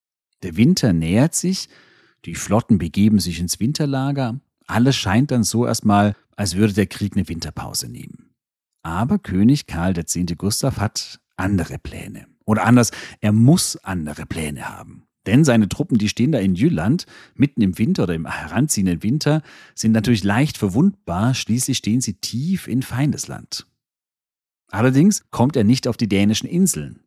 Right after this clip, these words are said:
die er aber erobern müsste, wenn er irgendwie Richtung Kopenhagen vordringen möchte. Also das ist ein bisschen schwierig, aber da kommt er nicht hin,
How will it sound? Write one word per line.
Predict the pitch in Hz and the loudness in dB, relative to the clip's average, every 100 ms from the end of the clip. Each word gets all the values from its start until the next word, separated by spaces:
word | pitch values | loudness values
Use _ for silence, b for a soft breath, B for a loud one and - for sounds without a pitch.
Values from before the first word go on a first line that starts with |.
| _ _ 117 | _ _ -6
die | 123 | 0
er | 104 98 | 0 0
aber | 95 95 - | 0 -2 -4
erobern | 95 92 135 147 | -6 2 4 4
müsste, | 92 107 - 120 B B B | 4 0 2 2 B B B
wenn | 104 | 0
er | 107 | 0
irgendwie | 101 101 | 0 -2
Richtung | 98 - | -2 -6
Kopenhagen | 95 98 98 127 143 87 | -4 -4 -2 0 0 -4
vordringen | - - - - - | -12 -16 -16 -18 -18
möchte. | - - - _ _ _ _ _ _ _ _ _ _ _ - | -18 -18 -20 _ _ _ _ _ _ _ _ _ _ _ -16
Also | - 85 | -12 -10
das | 78 98 | -6 -4
ist | 113 | -2
ein | |
bisschen | 104 101 | -2 -4
schwierig, | - 139 202 120 | -6 -2 -2 -2
aber | 107 | 0
da | 110 | -2
kommt | - 135 | 0 0
er | 104 | 0
nicht | 98 | 0
hin, | 165 196 190 - 175 117 123 110 98 | 0 0 -2 -8 -14 -12 -12 -14 -18